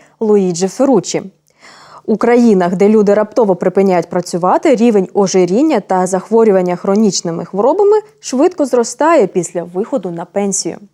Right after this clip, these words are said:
Щодня доглядайте за своєю ротовою порожниною.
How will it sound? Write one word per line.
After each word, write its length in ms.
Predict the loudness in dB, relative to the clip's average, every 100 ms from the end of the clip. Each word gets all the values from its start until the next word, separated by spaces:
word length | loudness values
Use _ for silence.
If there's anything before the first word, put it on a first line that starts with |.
| _ _ _ _ -20 -20 -18
Щодня 600 | -10 0 0 2 0 2
доглядайте 680 | 2 2 2 2 0 2 0
за 120 | 0
своєю 440 | -2 -4 0 0
ротовою 380 | -2 -6 -2 -2
порожниною. 760 | 0 -2 0 -2 -4 -6 -8